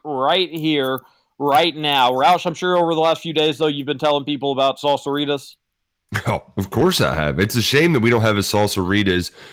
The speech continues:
Speaker 2: down here in Hoover because I would be skipping the media meals and going straight for that guacamole.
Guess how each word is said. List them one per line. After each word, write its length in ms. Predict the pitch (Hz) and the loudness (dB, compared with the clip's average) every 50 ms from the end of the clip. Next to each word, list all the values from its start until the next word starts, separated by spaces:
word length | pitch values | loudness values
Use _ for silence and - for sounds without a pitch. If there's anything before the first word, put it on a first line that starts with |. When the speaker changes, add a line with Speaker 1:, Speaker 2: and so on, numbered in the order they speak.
| - - - - | -20 -18 -16 -4
Speaker 2:
down 280 | 92 110 113 120 123 117 | 0 2 4 4 4 4
here 200 | 123 123 117 101 | 4 2 4 4
in 180 | 98 107 117 | 4 2 2
Hoover 380 | 101 87 92 101 98 90 85 87 | 0 0 0 0 0 2 0 0
because 420 | 78 87 85 - 95 90 92 - - - - - - - | -2 -2 -2 0 0 0 0 0 -4 -12 -18 -20 -12 -4
I 160 | - 101 113 131 | 0 2 4 4
would 160 | 135 135 117 | 4 2 2
be 160 | 110 110 101 | 2 0 0
skipping 800 | 92 - - - - 156 175 - - 185 180 180 175 170 151 113 - | 0 -4 -6 -2 0 0 0 0 0 0 0 0 0 -2 -2 -6 -8
the 200 | 123 123 110 120 | -6 0 2 2
media 380 | 117 117 120 117 113 107 110 101 | 4 4 4 4 4 4 4 4
meals 340 | 98 95 92 92 95 92 92 | 4 4 4 4 4 2 2
and 120 | 98 87 | 0 2
going 220 | 95 95 95 95 | 2 2 2 2
straight 520 | 92 - - - - 110 110 113 110 - - | 0 -2 -6 -2 0 2 2 2 2 -2 -6
for 360 | - - 101 98 98 92 - | -4 -2 0 2 2 0 0
that 360 | 80 85 92 90 90 87 - | -2 -2 0 0 0 -2 -4
guacamole. 800 | 98 - 90 90 87 - - 95 90 85 76 67 65 57 50 | -4 -2 0 0 0 -2 -2 -2 -2 -2 -2 -4 -6 -10 -14